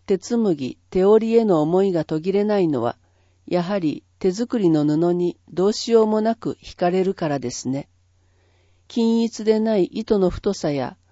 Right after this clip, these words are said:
機織りの際のわずかな力加減の違いによって、表面に凹凸や陰影が生まれて、織り上がった布には作り手の個性がはっきりと現れるのが魅力です。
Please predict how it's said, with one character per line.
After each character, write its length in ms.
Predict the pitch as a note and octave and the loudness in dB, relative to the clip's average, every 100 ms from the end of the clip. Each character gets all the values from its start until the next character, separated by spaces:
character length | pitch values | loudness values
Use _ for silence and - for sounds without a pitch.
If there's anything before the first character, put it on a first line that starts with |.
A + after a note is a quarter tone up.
| _ _ _ _ | _ _ _ _
機 280 | F#3+ - | -4 0
織 240 | A3 A3+ A3+ | 2 2 2
り 40 | |
の 120 | A3 | -2
際 320 | A3+ - A3 F3+ | -2 -2 -2 0
の 220 | C3 - _ | -2 -4 _
わ 180 | - A3+ | -2 -2
ず 120 | A3+ | -2
か 120 | A3+ | -2
な 160 | F3 D3+ | 0 0
力 380 | - - F#3+ G#3 | -4 -4 -2 0
加 160 | A3+ | 0
減 240 | G#3+ G3 D#3 | 0 2 2
の 80 | D3 | -2
違 380 | - D3 E3+ F3+ | -4 -4 0 0
い 40 | |
に 120 | F3+ | 0
よ 100 | F3 | 0
っ 40 | E3+ | -2
て、 320 | - D#3 - _ _ _ - | -4 -10 -10 _ _ _ -4
表 220 | G#3+ G#3 G#3+ | 0 2 2
面 280 | A3 F#3+ D3 | 0 0 -2
に 180 | C#3 - - | -4 -8 -6
凹 180 | F#3 G#3 | -2 0
凸 340 | G3+ - F#3 | 0 -2 -2
や 220 | F3 E3+ _ | -2 -2 _
陰 260 | - F#3+ G#3 | -4 -2 0
影 200 | G#3 G#3 | 2 2
が 160 | G3 F#3 | 4 4
生 100 | F3+ | 4
ま 120 | F#3 | 2
れ 140 | F3+ | 0
て、 260 | F3 E3+ - _ _ _ _ | -2 -4 -6 _ _ _ _
織 200 | - F#3 | -2 0
り 60 | A3 | 4
上 140 | A#3 | 2
が 100 | A#3 | 4
っ 40 | A#3+ | 0
た 180 | - F3 | 0 0
布 300 | D#3+ D#3+ F3 | 2 2 2
に 160 | F#3+ | 2
は 180 | E3 D3 _ _ | -2 -4 _ _
作 240 | - - A3 | -16 -6 -4
り 100 | G#3+ | 0
手 140 | A3 | 0
の 120 | G#3+ | 0
個 200 | G#3 A#3 | 0 0
性 260 | A#3 F#3+ E3 | 0 0 -2
が 220 | C3 B2+ _ | -2 -6 _
は 160 | - E3+ | -6 -6
っ 80 | E3+ | -6
き 160 | - B3 | -6 -6
り 140 | A3+ | -6
と 240 | - C3 - | -4 -4 -4
現 240 | D#3 F3 G3 G3+ | -4 0 2 2
れ 100 | G#3+ | 2
る 100 | F#3 | 0
の 120 | D3+ | 0
が 120 | C#3 | -2
魅 120 | C#3 | -2
力 260 | C#3+ D3 D3 | -2 -4 -6
で 120 | C3 | -8
す。 240 | - - | -10 -18